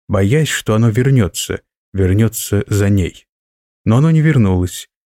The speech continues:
и девочка больше нигде не видела никаких его следов. Разве что простыня Зоуи так и осталась сдвинутой вниз, а футболка задранной. Меган подумала было о том, чтобы поправить и то, и другое.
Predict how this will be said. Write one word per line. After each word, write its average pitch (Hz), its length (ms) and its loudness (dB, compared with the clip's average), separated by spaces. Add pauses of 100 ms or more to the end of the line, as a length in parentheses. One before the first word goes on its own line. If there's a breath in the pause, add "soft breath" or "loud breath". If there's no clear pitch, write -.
(100)
и 101 100 0
девочка 127 460 -2
больше 113 380 0
нигде 117 360 2
не 87 140 0
видела 117 380 2
никаких 107 520 -2
его 107 240 -2
следов. 107 580 -6 (300)
Разве 117 320 0
что 110 220 -4
простыня 117 520 0
Зоуи 107 400 0
так - 220 -4
и 101 40 -2
осталась 117 480 0
сдвинутой 107 500 0
вниз, 120 440 -2 (220)
а 95 120 -4
футболка 113 720 -2
задранной. 85 680 -4 (280)
Меган 110 380 0
подумала 101 440 0
было 92 240 0
о 90 40 -2
том, 139 260 0
чтобы 110 360 -2
поправить 117 560 -2
и 113 80 -2
то, 117 180 -2
и 113 40 2
другое. 117 520 0